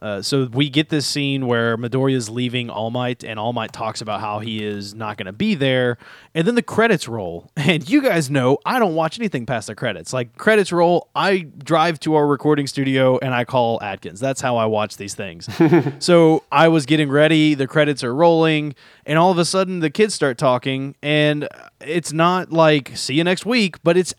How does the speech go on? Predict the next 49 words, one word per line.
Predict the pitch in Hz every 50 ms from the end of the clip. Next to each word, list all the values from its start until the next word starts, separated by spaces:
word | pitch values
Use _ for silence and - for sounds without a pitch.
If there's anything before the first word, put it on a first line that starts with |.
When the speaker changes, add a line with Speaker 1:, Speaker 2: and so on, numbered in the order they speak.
| _ -
Speaker 1:
actually | 175 196 190 - - 185 196 196
part | 160 - - 170 180 185
of | 185 156
the | 151 175 - _
episode. | - 190 185 180 147 - 139 120 104 98 120 139
Like, | 202 170 -
there's | 190 190 202 180
a | 202 175
full | - - 196 208 220 208 185
five | - - 190 202 208 202
or | 196
six | - - 190 - -
minutes | 147 170 185 180 151 -
of | 151 - -
episode | - 165 - 180 147 - 143 131 127 120 - -
after | 127 135 143 - 151 139
the | 131 123
credits | - 131 131 117 95 - -
this | 98 95 -
time. | 117 90 76 - 90 110 - _ _ _ _ _ _ _ _ _ _ _ _ _ _ _ _ _ _ _ _ _ _ _ _
Speaker 2:
And | - 127 147
it's | 165 - -
golden, | - 160 147 139 110 247
Speaker 1:
Yeah. | 269 262 240 202
Speaker 2:
so | 107 104
I'm | 98 101
glad | 92 117 113 113 123 117
that | 104 - -
you | 113
didn't | 110 -
Speaker 1:
I'm, | 233 240 196
Speaker 2:
miss | 202 233 247
Speaker 1:
I |
am | 233 -
Speaker 2:
it, | - -
Speaker 1:
too. | 254 233
Speaker 2:
because | 180 131 107 101
we | - 101 95
find | - 123 127 135 135 147
Speaker 1:
But | 208 214
Speaker 2:
out | - -
Speaker 1:
bad, | 202 240 247 226 196 160 165
bad | 160 208 220 226 185
Speaker 2:
that | - 185 - 202 202 196 143
Speaker 1:
timing, | 110 98 90 107
my | 120 127 123 123
hero. | 123 127 123 123 123 131 135 147 147 - - 165 - -
<laughs> | - 196 - -
Speaker 2:
Yeah, | 120 123 120 104 95 - -